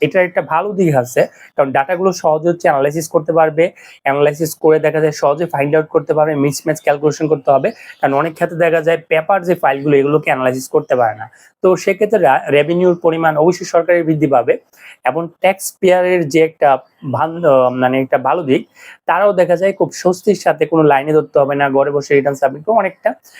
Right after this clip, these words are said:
ভালো দিক। তাই প্রযুক্তিকে অবশ্যই আমরা স্বাগত জানাই, কারণ প্রযুক্তি যতই উন্নয়ন হবে ততই ভালো হবে। সবগুলো জিনিস ট্যাক্স ফাঁকি কমবে, আহ, দেশের রেভিনিউ বাড়বে,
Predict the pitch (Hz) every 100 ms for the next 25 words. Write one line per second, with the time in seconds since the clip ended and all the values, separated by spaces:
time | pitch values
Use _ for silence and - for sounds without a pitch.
0 | - - 143 139 131 110 98 _ _ 156
1 | 151 151 151 - 190 190 202 202 170 147
2 | 175 180 196 175 175 - 143 147 151 135
3 | 123 165 - _ _ - 135 135 156 156
4 | 165 160 135 139 - 180 180 180 170 165
5 | 190 - 165 - 180 139 131 127 143 -
6 | _ - - - 151 147 156 156 156 147
7 | 135 131 - - 139 135 151 139 135 131
8 | 127 - _ _ - 127 123 120 127 -
9 | 139 135 139 143 135 123 135